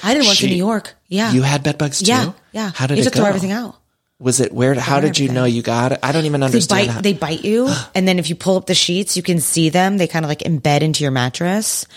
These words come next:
Speaker 2: Ugh.
Speaker 1: They're so creepy.
Speaker 2: And so you got little bites, and you had to get rid of
Speaker 1: You
Speaker 2: all
Speaker 1: ba-,
Speaker 2: your
Speaker 1: basically throw everything away. 'Cause even in New York,
Speaker 2: clothes,
Speaker 1: like,
Speaker 2: too? Yeah.
Speaker 1: oh, no, it's usually only on your bed and your bedding.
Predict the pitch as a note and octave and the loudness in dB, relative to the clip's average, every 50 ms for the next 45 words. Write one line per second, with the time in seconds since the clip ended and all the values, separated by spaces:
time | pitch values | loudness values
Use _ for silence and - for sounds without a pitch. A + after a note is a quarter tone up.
0 | - - - B2+ A#2 A2 - - F#3+ F3 - - - - G#2+ E2 - - - E2 | -20 -6 -2 -2 -2 0 2 2 2 2 2 2 2 2 0 0 -2 -6 -8 -8
1 | - - E2 E2+ D#2+ - - - - _ _ _ _ _ _ _ _ _ - A2+ | -6 -6 -6 -6 -6 -6 -8 -10 -14 _ _ _ _ _ _ _ _ _ -4 -2
2 | A#2 - - A#2+ A2+ G#2+ A2 A2+ A#2 A#2 A2+ A2 - - - _ _ _ _ _ | 0 0 2 2 2 2 2 4 4 4 4 2 0 -2 -6 _ _ _ _ _
3 | _ _ _ - G#2+ G#2+ - - A2+ A2 G#2+ G#2+ G#2 F#2+ E2+ - - - - - | _ _ _ -4 -4 -2 -2 0 0 0 2 2 0 0 0 0 -2 -4 -4 -4
4 | G#2 G#2+ G#2 - G2 F#2+ - - - F#2 F#2 A2 A2 - - E2+ E2+ E2+ C3+ F#3 | -4 -4 -4 -4 -4 -4 -4 -4 -4 -4 -4 -4 -4 -2 -2 -2 0 0 0 2
5 | F3+ F#3 F3 F3+ A3 G#3 G#3 - - - - D#3 D3 D3+ - - - F2+ F#2 - | 2 2 0 0 0 -2 -2 -2 -4 -4 -6 -4 -4 -4 -4 -4 -4 -4 -4 -6
6 | - D3 - _ _ _ _ _ _ _ _ - G3 B3+ B3 C#4+ - - A3+ - | -8 -10 -14 _ _ _ _ _ _ _ _ -2 0 2 2 4 4 4 4 4
7 | - - - - F3 E3+ - G#2+ A2+ C3+ D#3 D#3 - - - - A#1 - - A#3 | 4 4 2 2 0 0 0 0 0 0 -2 -6 -10 -12 -12 -10 -10 -6 -2 2
8 | C4+ C#4 C#4 B3 - - - - - A#3+ C4+ C#4+ C#4+ D4+ D4+ A#3 C4 A3 - - | 4 4 4 2 2 -2 -8 -6 -2 0 2 4 4 4 4 2 2 0 0 0
9 | D#4 E4 E4+ G4 G4 - - - _ _ _ - A3 A3 A#3 A#3 A#3 A3 G#3 G3+ | 0 0 2 2 0 0 -2 -8 _ _ _ -4 -2 0 2 2 2 2 2 2
10 | F#3 D3+ F3+ E3+ F3 F3 E3 D3 A#2 C#3 B2+ B2+ C3 C#3 D3+ E3+ F#3+ | 2 2 2 2 2 2 0 0 0 0 0 0 -2 -2 -4 -6 -8